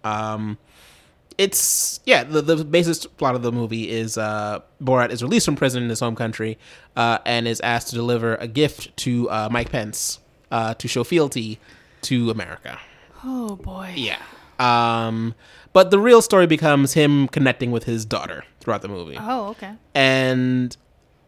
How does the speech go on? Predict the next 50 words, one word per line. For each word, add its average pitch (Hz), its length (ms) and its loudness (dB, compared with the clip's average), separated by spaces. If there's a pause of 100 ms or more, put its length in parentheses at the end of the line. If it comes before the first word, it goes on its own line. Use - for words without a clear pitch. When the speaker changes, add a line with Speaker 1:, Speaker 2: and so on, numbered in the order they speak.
(140)
Speaker 1:
yeah, 214 240 6
Maria, 170 360 4
uh, 147 200 4
Bakalova 131 680 0
plays, 127 600 -4
uh, 120 180 -4
Borat's 120 400 -4
daughter. 170 360 2 (120)
Speaker 2:
Okay. 220 240 -12 (200)
Speaker 1:
And 139 300 2
what's 151 420 -4 (100)
amazing, 240 460 4
really, 180 220 4
is 160 80 -2
her 190 80 2
ability 185 480 2
to, 175 120 0
like, 160 220 2
keep 185 220 -2
up 160 100 0
with - 280 -6
S-, - 100 -14
Sacha 156 280 2
Baron 147 260 2
Cohen 147 260 2
and 143 120 2
his 156 140 4
nonsense. 214 420 -2
Speaker 2:
Mm. 269 340 -4
Speaker 1:
Like, 131 240 2
to, 151 140 4
Speaker 2:
<laughs> - 20 4
Speaker 1:
like, 135 360 2
engage 165 640 4
with, 147 140 4
like, 143 180 0
you 147 60 0
know, 123 360 2
Speaker 2:
How - 180 2
ol-, - 20 4
Speaker 1:
actual 185 300 2
people. 117 360 -4
Speaker 2:
how 214 160 2
old 226 220 0
is 247 100 -4
Speaker 1:
She's, - 240 2
like, 370 100 2
Speaker 2:
she? 269 40 -2
Speaker 1:
twenty-four. 143 540 2 (140)
Speaker 2:
Okay. 135 340 0